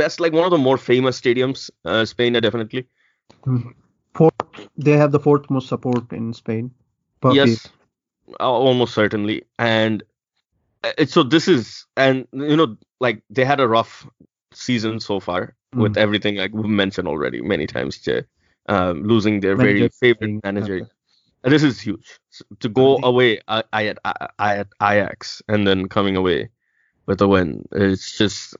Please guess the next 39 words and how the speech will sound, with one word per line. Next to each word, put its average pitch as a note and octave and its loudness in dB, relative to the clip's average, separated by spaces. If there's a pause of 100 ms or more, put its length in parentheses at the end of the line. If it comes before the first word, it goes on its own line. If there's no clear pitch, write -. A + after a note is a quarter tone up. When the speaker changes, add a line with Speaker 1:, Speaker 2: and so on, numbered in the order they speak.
Speaker 1:
uh, G2 2 (360)
amazing. G2 2 (400)
Speaker 2:
Should C#3 2 (180)
Ajax C#3+ 0
be C#3+ 2 (140)
disappointed B2 0
with B2 0
the B2 0
result? B2 -4 (120)
Speaker 1:
Of F3 0
Speaker 2:
Like, - -18
Speaker 1:
course। G3 -2
So C3+ 4
Speaker 2:
it's C#3 4
Speaker 1:
Ajax, F3+ 0
na-, F3 2
Speaker 2:
Mm. B2 -6
Speaker 1:
like, D#3 0
by D#3 0
the D#3 2
Valencia C3+ -2
also A#2+ -6
beat, G#2+ -8
uh, G2+ -2
Chelsea A#2+ -2 (840)
away A#2 4
তে C3+ -4 (520)
Stamford A#2 0
Speaker 2:
Mm. A2 -2
Speaker 1:
Bridge, A2+ -2 (540)
um, G2+ -2 (760)
which A2 -4
is G2 -2
also, F#2+ -2 (260)
like, D2+ 0 (160)
uh, E2 0 (100)
was F#2+ 0
an F#2+ 0
amazing, F#2 -2